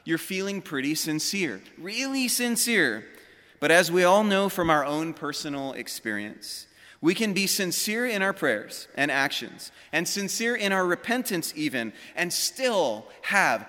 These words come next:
huge blind spots, huge unexplored areas of ignorance and hypocrisy.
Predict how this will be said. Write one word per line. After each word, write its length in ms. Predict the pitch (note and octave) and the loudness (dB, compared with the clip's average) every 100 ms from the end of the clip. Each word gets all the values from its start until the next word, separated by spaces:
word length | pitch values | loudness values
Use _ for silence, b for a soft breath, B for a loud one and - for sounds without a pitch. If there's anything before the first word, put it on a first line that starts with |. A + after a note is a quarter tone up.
| - | -12
huge 840 | - - A#3 A#3+ G3+ D3 C3 - - | -4 0 2 2 2 0 -2 -6 -4
blind 360 | D#3+ D3 C3+ | 0 2 0
spots, 500 | - A2 F2+ - - - B | 0 0 -2 -4 -10 -10 B
huge 560 | - - A3+ A3+ F#3 - | -2 0 2 2 0 0
unexplored 680 | E3 F#3 F3+ - E3+ E3+ D#3+ | -2 -2 -2 -6 -4 -4 -2
areas 420 | D3 D3 D3 B2 | 0 0 0 -2
of 120 | B2+ - | -6 -6
ignorance 720 | D3 C#3 A#2+ G2+ - - - - _ _ - | -6 -4 -4 -4 -6 -8 -8 -14 _ _ -12
and 100 | A2 | -10
hypocrisy. 800 | - A#2+ A#2 - A2+ - - | -4 -2 -2 -4 -10 -10 -12